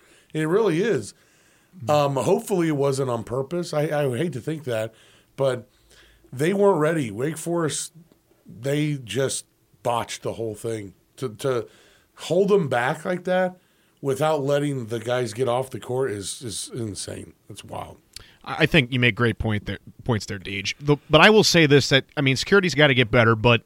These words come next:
Speaker 2: the one thing I would say is, and it disappoints me that they, they may consider getting rid of it, 'cause my favorite memory had to be, and I know this is football, but when they beat O-, when K-State beat Oklahoma State, forty-eight nothing,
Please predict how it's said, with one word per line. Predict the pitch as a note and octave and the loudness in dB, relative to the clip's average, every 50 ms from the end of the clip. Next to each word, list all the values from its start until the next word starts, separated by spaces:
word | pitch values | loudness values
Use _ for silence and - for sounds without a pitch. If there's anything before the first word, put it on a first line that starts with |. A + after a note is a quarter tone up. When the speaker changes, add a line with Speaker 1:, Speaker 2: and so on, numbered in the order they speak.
| _ - | _ -6
Speaker 2:
the | C#3 C3 | -4 -2
one | C3+ C3+ C#3+ F3 F#3 F#3+ | 0 2 2 2 2 2
thing | E3+ - - E3 D3+ C#3 | -2 -2 0 0 2 4
I | C3 C3 C3 | 4 4 4
would | B2+ B2 A2 | 4 2 2
say | - - A#2+ A#2 A2 G#2 | 0 0 0 0 0 0
is, | G2+ G2+ G2 G#2 G#2+ | -2 -6 -8 -8 -6
and | A#2+ | -4
it | B2 B2 - | -4 -4 0
disappoints | E3 E3+ D#3+ - C#3+ - - C#3+ C3+ - - | 0 0 2 2 0 0 2 0 0 0 0
me | C3 A2+ | -2 -2
that | A2+ - - | -2 -2 -2
they, | A#2 A2 | -2 -2
they | G#2+ - B2 A#2+ | -2 -4 -6 -2
may | A2+ A#2 A#2 A#2 A2 - _ _ _ _ - | 0 0 0 0 -2 -6 _ _ _ _ -8
consider | B2 G#2 - B2 A2 G#2 | -8 -6 -6 -6 -8 -8
getting | A2 G2+ F#2+ F#2 | -8 -10 -12 -10
rid | G#2+ A2+ | -8 -8
of | A2+ G#2+ | -8 -8
it, | G2+ F#2+ _ - _ _ _ _ _ _ _ _ _ - | -10 -12 _ -18 _ _ _ _ _ _ _ _ _ -8
'cause | - A#2+ A2 | -6 -2 2
my | C#3 D#3+ F#3+ F#3 | 4 4 4 4
favorite | - - F3 E3+ D#3+ D#3+ D3 | 4 4 4 4 4 4 2
memory | C#3 C#3 C#3 C3+ C3 B2+ A#2 | 2 2 2 4 4 4 4
had | A#2+ C3 B2+ | 4 4 2
to | A#2+ A2+ | 2 0
be, | G#2+ G#2+ A2 A2 | 0 0 0 0
and | A2 A#2 | 0 0
I | C#3+ | 2
know | D3+ D3+ C#3+ | 4 4 4
this | C3+ - - | 2 2 0
is | A2+ | -4
football, | - - C#3+ B2+ - - G2 F#2+ G2 | 0 0 0 0 0 -2 -4 -4 -6
but | F#2 G2 F#2 - - _ _ _ _ _ _ _ _ - | -8 -10 -10 -12 -14 _ _ _ _ _ _ _ _ -4
when | - B2+ B2+ | -2 2 6
they | D#3 E3+ | 6 6
beat | D#3 F#3 F#3 E3 | 8 8 8 8
O-, | E3 D#3+ | 8 8
when | - C#3 | 6 2
K-State | A#2 - E3+ - - - F3+ E3 - | 2 4 2 2 4 4 4 4 6
beat | E3+ C#3+ | 6 6
Oklahoma | D3 C#3 - D3 C#3 C#3+ C#3+ C3 | 6 4 4 2 2 4 2 0
State, | - - B2+ A2 G#2+ A2+ - _ _ _ _ _ _ _ _ _ _ _ _ | 0 0 0 0 0 0 -2 _ _ _ _ _ _ _ _ _ _ _ _
forty-eight | - C3 C3+ C3+ C3 C#3 C#3 A#2 | 0 2 2 4 4 4 4 2
nothing, | A#2 G#2+ G2+ - A#2 G#2+ G#2 | -2 -6 -4 -4 -4 -4 -4